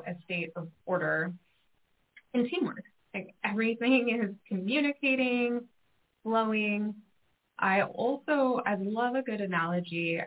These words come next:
I also often talk about energy healing in terms of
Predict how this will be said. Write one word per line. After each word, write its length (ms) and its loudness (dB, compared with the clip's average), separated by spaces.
I 140 0
also 500 -2
often 400 0
talk 260 -4
about 500 2
energy 520 -4
healing 600 -2
in 280 2
terms 500 0
of 420 2